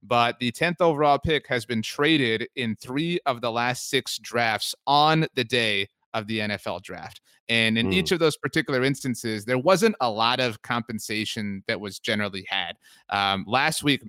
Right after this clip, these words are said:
Speaker 1: in Mel Kiper's mock draft, he had the Cowboys moving back from ten to fifteen, uh, with the New England Patriots,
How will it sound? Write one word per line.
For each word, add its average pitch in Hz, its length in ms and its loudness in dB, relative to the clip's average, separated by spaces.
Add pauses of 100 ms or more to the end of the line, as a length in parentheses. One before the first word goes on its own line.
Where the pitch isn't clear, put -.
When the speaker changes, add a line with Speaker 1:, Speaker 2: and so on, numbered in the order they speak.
Speaker 1:
in 120 140 0
Mel 117 160 4
Kiper's 120 500 -2
mock 101 260 -2
draft, 101 340 0
he 117 80 -2
had 139 180 0
the 135 80 -2
Cowboys 117 580 0
moving 110 280 -2
back 110 300 -2
from 107 120 -8
ten 110 200 -4
to 101 60 -6
fifteen, 117 600 -4 (260)
uh, 98 140 -2
with 101 100 -2
the 107 60 -2
New 107 100 2
England 104 280 -2
Patriots, 117 500 0